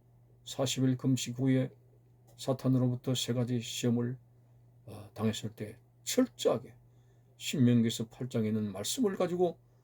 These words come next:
사단의 세력을 물리치고 승리했습니다. 예수님도 하나님의 말씀 그 자체가 바로, 어, 삶의 그런 무기요 능력이었습니다.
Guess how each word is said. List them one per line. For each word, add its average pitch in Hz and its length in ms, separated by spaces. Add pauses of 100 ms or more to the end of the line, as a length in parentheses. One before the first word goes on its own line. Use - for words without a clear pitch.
(160)
사단의 110 380
세력을 120 420 (440)
물리치고 160 600
승리했습니다. - 640 (1700)
예수님도 135 680 (460)
하나님의 143 600 (180)
말씀 160 600
그 139 140
자체가 123 480 (680)
바로, 113 340 (720)
어, 87 360
삶의 98 640 (500)
그런 131 460
무기요 156 520
능력이었습니다. 117 720